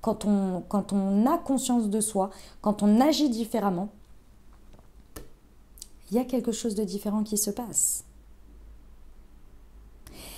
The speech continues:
Ici, il y a vraiment le, l'opportunité derrière, vous allez, je pense, le fait de libérer ce schéma, vous allez obtenir de l'aide de quelqu'un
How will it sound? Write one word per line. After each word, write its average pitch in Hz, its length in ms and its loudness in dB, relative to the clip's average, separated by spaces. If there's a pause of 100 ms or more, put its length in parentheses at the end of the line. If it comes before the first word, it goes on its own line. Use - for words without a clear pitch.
(1200)
Ici, 254 460 6 (1000)
il 220 80 4
y 240 40 10
a 240 60 12
vraiment 247 380 6
le, 233 280 8 (180)
l'opportunité 247 680 4
derrière, 240 360 6
vous 208 180 0
allez, 208 320 2 (140)
je 190 120 -2
pense, 247 520 2
le 208 100 2
fait 202 300 0
de 190 80 2
libérer 214 500 2
ce 226 180 -2
schéma, 190 440 -2 (920)
vous 208 160 4
allez 226 160 8
obtenir 240 460 4
de 190 100 2
l'aide 202 460 4
de 160 120 -2
quelqu'un 196 440 0